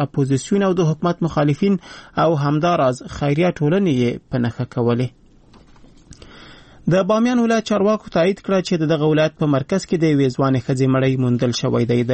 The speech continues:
بامیان د امني قومندانۍ د مطبوعاتو مشر خوانی رسا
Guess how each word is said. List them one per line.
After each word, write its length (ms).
بامیان 400
د 60
امني 360
قومندانۍ 600
د 180
مطبوعاتو 560
مشر 400
خوانی 500
رسا 320